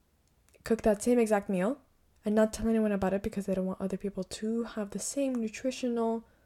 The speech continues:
benefits of that meal. See, there's, like, a big difference in not telling people, in the reason behind not telling people. So please do not confuse introvertedness with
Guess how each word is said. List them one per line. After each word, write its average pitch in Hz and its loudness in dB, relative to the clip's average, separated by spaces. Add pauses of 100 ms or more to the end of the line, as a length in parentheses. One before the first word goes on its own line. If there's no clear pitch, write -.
(360)
benefits - -6 (180)
of 190 -4
that - -4
meal. 95 -12 (960)
See, 269 2
there's, 262 6
like, 294 10
a 262 8
big 226 12
difference 220 8 (720)
in 208 -4 (440)
not 220 -4
telling 226 -4
people, 220 -10 (280)
in 220 2
the 214 4
reason 220 2
behind 202 -2
not 175 -2
telling 180 0
people. 226 -4 (440)
So 214 -4
please 294 -8
do 247 -8
not 196 -6
confuse 185 -8
introvertedness 185 -6
with 175 -2